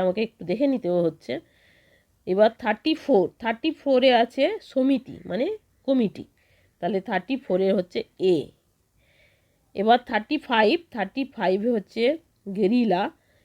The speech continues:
এখানে স্পেলিং ঠিক আছে এতে। আচ্ছা, আরেকটা স্পেলিং এর, এর গেরিলার একটু বলে দিই, একে খণ্ডযুদ্ধ গেরিলাতে বলা হয়। এর স্পেলিংটা হবে জি ইউ ই আর আই এল এল এ। হুম, এখানে একটা এল আছে,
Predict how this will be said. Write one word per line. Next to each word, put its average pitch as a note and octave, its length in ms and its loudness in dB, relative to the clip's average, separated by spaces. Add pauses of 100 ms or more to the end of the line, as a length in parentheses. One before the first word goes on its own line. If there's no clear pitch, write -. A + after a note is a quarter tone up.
(140)
এখানে F#3+ 360 -4
স্পেলিং G#3+ 480 -4
ঠিক G#3 220 -8
আছে G3 280 -2 (440)
এতে। G3 420 0 (680)
আচ্ছা, F3 220 -8
আরেকটা A3+ 340 0
স্পেলিং G#3 460 -4
এর, A3 120 2 (160)
এর G3+ 80 0 (160)
গেরিলার A3 380 0
একটু G3 240 -6
বলে F#3+ 260 -2
দিই, G3+ 180 -4
একে - 160 -8
খণ্ডযুদ্ধ A3 680 -4 (380)
গেরিলাতে F#3+ 400 0
বলা F3+ 240 -4
হয়। G#3+ 200 -2
এর G#3+ 200 -6
স্পেলিংটা A#3 540 -6
হবে A3 160 -2 (220)
জি A3 200 -6 (200)
ইউ A#3+ 160 -2 (320)
ই - 20 -4 (220)
আর F3 280 0
আই A#3 120 6 (120)
এল G3+ 220 0
এল G3 160 4
এ। D3 100 0 (760)
হুম, C#4 180 -2 (100)
এখানে A#3+ 200 -2 (100)
একটা F#3 340 -4 (200)
এল G#3+ 100 2
আছে, F#3+ 300 0